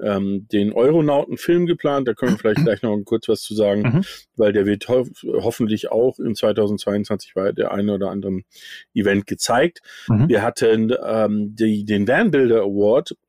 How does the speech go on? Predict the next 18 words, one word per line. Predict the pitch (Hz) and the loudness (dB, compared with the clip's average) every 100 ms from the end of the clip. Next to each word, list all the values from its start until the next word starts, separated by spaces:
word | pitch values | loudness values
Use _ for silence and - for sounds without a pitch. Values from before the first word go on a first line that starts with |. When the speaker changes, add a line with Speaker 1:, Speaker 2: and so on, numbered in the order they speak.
| _ - | _ -10
Speaker 1:
Äh, | 117 113 113 107 | -6 -4 -4 -2
den | 110 104 | 0 2
wollten | 104 110 110 | 2 2 0
wir | 104 | 0
dort, | 104 104 - - | 0 0 -2 -4
äh, | 104 101 95 - | 0 0 -2 -6
prämieren, | - 107 104 135 156 170 165 | -4 0 2 4 2 0 -2
sozusagen, | 123 127 - 127 123 117 | -2 -2 -2 -2 0 0
die | 107 | -2
Finalisten, | 113 101 113 165 - 156 127 | 0 2 2 0 -2 -4 -2
die | 104 | -4
stehen | - 113 | -2 0
ja | 110 | 0
fest | 98 139 151 - | 0 -2 -2 -6
schon | - 123 | -4 0
seit | 110 107 | 0 0
Ende | 110 107 101 | -2 -2 -2
Dezember. | 95 - 107 110 120 | -6 -4 -2 0 -2